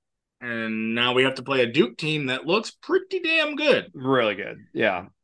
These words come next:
Speaker 2: I mean, they took the whole world by storm. I think it was that, it was a Sunday night game, right? The opening weekend. That's why everybody was
Speaker 1: Yeah.
Speaker 2: watching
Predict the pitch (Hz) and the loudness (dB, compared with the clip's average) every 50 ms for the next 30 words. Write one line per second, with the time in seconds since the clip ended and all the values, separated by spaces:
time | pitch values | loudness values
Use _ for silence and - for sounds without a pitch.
0 | _ _ - 135 135 147 147 143 143 135 131 131 - - 123 135 139 139 139 - | _ _ 2 4 6 6 6 8 6 6 4 2 -2 0 2 4 4 4 2 -2
1 | - 170 185 185 - 120 123 139 139 127 120 123 127 127 123 117 107 113 104 101 | 0 0 0 2 2 2 4 4 4 4 2 2 2 2 2 0 0 -2 -2 -2
2 | - - - 127 120 113 107 104 101 - 156 160 170 143 131 120 110 101 107 101 | -4 -2 0 0 2 2 0 -2 -2 -2 -4 -4 -2 -2 -2 -2 -2 0 -2 -2
3 | 95 - - - 131 131 131 107 104 - - - 160 202 160 117 104 92 92 - | -2 -2 -6 -2 0 0 0 0 -2 -2 2 2 2 4 4 2 0 -2 -4 -6
4 | - 92 95 - - - _ - 113 107 113 127 - 117 113 120 117 - 131 113 | -8 -10 -10 -10 -12 -10 _ 0 2 2 2 2 2 2 2 2 0 0 -2 -2
5 | 110 104 110 117 110 151 139 139 131 117 107 - - 110 104 104 101 110 107 107 | 0 0 -2 -2 2 2 2 2 2 2 0 0 0 0 0 0 0 0 0 0
6 | 107 107 104 101 98 101 101 101 104 107 - 127 117 113 120 | 0 0 0 -2 -2 -4 0 0 0 0 0 -2 -4 -4 -6